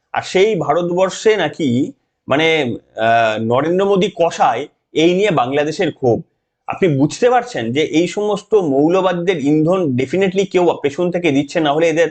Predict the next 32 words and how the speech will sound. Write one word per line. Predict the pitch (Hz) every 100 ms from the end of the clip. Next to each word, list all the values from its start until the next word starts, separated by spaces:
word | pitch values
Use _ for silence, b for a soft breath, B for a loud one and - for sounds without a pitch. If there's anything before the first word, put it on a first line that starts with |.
| -
এত | 131 165
সাহস | - 143 170 160
হয় | 147
না। | 156 - _ _ _
বাংলাদেশের | 101 127 151 165 165 180
কোনো | - 185 208 -
আইন | 147 175 180
আদালত | 175 180 135 - _ _ -
যারা | 143 165
আজকে | 131 147 -
এই | 180 165
দীপু | 139 156 170
দাসকে | 180 180
এইভাবে, | 170 160 160 165 170 - _ -
এরকম | 208 240 240
তো | 226
একটা | 151 160 208
দীপু | 190 202
দাস | 214 220 220
নয়, | 226
লক্ষ | 143 160 -
লক্ষ | 208 202 208
দীপু | 170 170
দাসের | 175 185 196
মৃত্যু | 165 156 190
এইভাবেই | 165 143 156 180
দেওয়া | 156 165
হয়েছে | 165 170 175
বলেই | 165 175
তো | 180
একটা | 165 -
সময় | 160 165